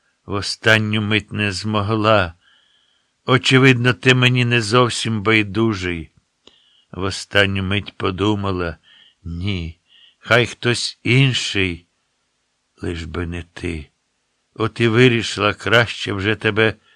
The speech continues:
скалічити, ніж,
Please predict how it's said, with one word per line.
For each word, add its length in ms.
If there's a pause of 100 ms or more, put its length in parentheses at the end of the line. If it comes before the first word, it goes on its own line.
скалічити, 1400 (220)
ніж, 580